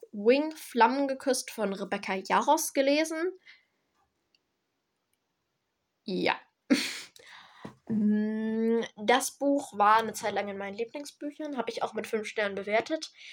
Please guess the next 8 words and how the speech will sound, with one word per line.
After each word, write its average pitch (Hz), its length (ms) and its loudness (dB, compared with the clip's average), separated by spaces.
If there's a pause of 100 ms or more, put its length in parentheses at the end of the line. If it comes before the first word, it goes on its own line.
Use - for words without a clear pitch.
(240)
hab 226 180 0
ich - 100 -6
allerdings - 420 -4
nicht - 180 -14
mehr. - 120 -14 (1200)
Einfach 294 680 4
aufgrund 247 1200 4
von 240 1000 2